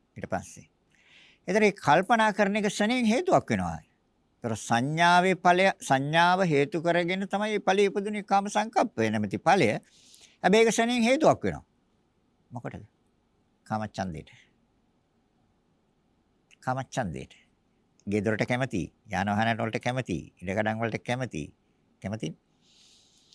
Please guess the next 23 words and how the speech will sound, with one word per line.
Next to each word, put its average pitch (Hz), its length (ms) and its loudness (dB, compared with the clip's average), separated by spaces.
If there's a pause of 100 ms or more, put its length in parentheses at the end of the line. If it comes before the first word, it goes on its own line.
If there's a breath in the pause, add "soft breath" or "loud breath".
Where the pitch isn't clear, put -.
(140 soft breath)
රන් 120 240 2
රිදී 127 220 4
මුතු 127 220 -2
මැණික් 131 300 2
වලට 151 300 2 (460)
කැමති. 127 340 -4 (140)
අඹ 127 200 0
දරුවන්ට 165 400 2 (1000)
කැමති. 311 360 -16 (640)
ඡන්දේ 147 400 4
නැද්ද? 170 260 0 (1900)
ඡන්දේ 120 320 -4
කියන්නේ 156 220 -10
කැමැත්ත. 165 340 -14 (920)
දැන් 104 360 -6
මේ 101 180 -10
ළඟදී 95 280 -4
ගිහිල්ලා 92 240 -4
දැම්මේ 117 240 -6
කාඩ් 117 240 0
එකක් 127 220 -6
අරගෙන 135 200 -8
ගිහිල්ලා. 165 320 -14